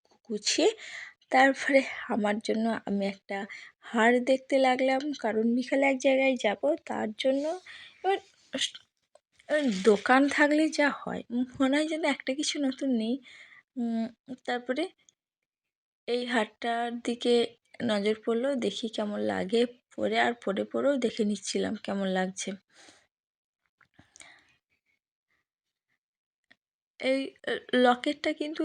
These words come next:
বেশ সুন্দর লাগছে দেখতে, কি-, কিন্তু চেনটা একটু যদি ছোট হতো না, তাহলে বেশ, বেশি মানাতো। চেনটা একটু বড় হয়ে গেছে, দিয়ে অতটাও ভালো লাগছিল না। যে,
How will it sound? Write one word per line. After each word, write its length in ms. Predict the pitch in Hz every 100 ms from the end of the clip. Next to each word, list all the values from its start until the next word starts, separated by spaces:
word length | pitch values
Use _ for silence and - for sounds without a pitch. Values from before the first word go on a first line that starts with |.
| 302 269 262 262
বেশ 160 | 277
সুন্দর 340 | - 262 247 277
লাগছে 380 | 269 226 220 240 220 220
দেখতে, 360 | 214 - 277 330 - - _
কি-, 300 | - 277 226 - _ _ _ _ - _ _ _ _
কিন্তু 360 | - 359 403 269 277 -
চেনটা 360 | 269 277 302 311
একটু 200 | 311 359
যদি 240 | 359 359 403
ছোট 220 | - 240 330
হতো 220 | 339 415
না, 160 | 427 294 -
তাহলে 340 | - 262 247
বেশ, 180 | 277 269 - -
বেশি 280 | 226 226 - 285
মানাতো। 400 | - 202 190 208 226
চেনটা 360 | - 262 277 302
একটু 180 | - 285
বড় 200 | 233 226 277
হয়ে 200 | 302 294
গেছে, 300 | 262 - 277 277 - - - _ _ _
দিয়ে 240 | - 285 277
অতটাও 440 | 247 247 277 294 - - 226 220
ভালো 280 | - 226 247
লাগছিল 500 | 240 214 208 - 214 202
না। 180 | 226 277 - _ _ _ _ _ _ _ _ _ - - - - - - - _ _ _ _ _ _ _ _
যে, 100 | -